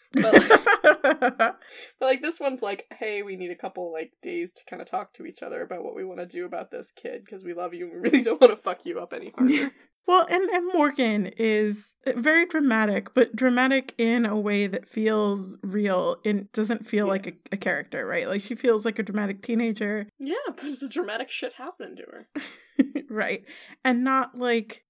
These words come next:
Speaker 2: a plot device. I mean, even though all of her dramatic storm-offs are, in fact, <laughs> plot devices, like,
Speaker 1: Yeah.
Speaker 2: Morgan just feels,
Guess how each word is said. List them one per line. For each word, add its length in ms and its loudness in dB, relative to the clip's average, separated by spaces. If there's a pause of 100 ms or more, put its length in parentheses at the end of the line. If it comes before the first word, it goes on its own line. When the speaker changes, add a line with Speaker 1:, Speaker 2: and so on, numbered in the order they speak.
Speaker 2:
a 80 -2
plot 500 -4
device. 880 -10
I 60 2
mean, 180 4
even 300 0
though 160 4
all 220 4
of 140 2
her 120 2
dramatic 480 0
storm-offs 600 -2
are, 220 4
in 80 0
fact, 420 0
<laughs> 20 -18
plot 280 2
devices, 580 -2
like, 340 0
Speaker 1:
Yeah. 320 -6 (360)
Speaker 2:
Morgan 400 6
just 240 -4
feels, 600 -4